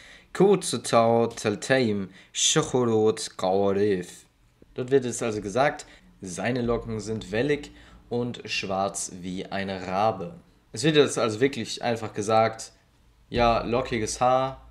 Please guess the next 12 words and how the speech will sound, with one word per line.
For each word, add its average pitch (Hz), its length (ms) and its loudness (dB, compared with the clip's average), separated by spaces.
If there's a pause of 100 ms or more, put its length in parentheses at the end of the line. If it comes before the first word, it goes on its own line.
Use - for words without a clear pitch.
(120)
und - 160 -10
schwarze 113 420 0
Haare, 120 460 2 (480)
das 110 140 -4
passt - 340 -2
ja - 80 -4
auf - 260 -8
Mohammed. 95 580 -6 (920)
Nun, 95 380 -6 (420)
erstmal - 360 -6
kein 107 360 0
Wunder, 175 560 4